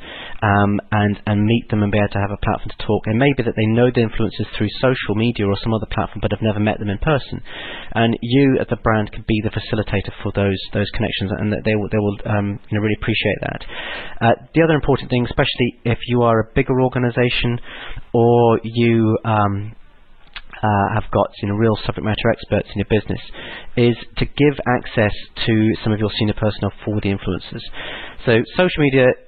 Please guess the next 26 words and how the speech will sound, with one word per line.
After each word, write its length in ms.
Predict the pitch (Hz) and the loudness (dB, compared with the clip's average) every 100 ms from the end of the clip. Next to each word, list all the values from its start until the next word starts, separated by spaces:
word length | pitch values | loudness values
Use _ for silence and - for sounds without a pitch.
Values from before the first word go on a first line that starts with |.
| - | 0
really 200 | 135 147 | 2 4
should 160 | - 127 | 2 2
be 80 | |
about 400 | 113 113 110 - - - | 4 4 2 0 -8 0
people-to-people 640 | 127 120 117 - 113 107 | 0 0 -4 0 0 0
communications. 680 | - 107 101 123 123 147 147 - - - - - - - | -2 -2 0 0 0 0 -4 -6 -14 -10 -8 -8 -6 2
Uh, 280 | 110 110 | 4 4
even 220 | - 131 123 | 4 2 4
in 100 | 117 | 2
the 80 | |
B 140 | 120 123 | 2 0
two 100 | - | 0
B 80 | 127 | 0
space, 320 | - 135 135 - | 2 2 2 0
if 120 | - | -6
you've 100 | 120 | 0
got 120 | 120 | 2
a, 40 | 113 | 4
you 80 | |
know, 80 | 113 110 | 2 2
B 100 | 120 | 0
two 140 | - | 2
B 100 | 120 | 2
influencer, 640 | 120 - 113 - 110 110 - | 2 0 -2 0 2 2 0
don't 240 | - 139 131 | 2 2 2
just 240 | 135 117 | 0 0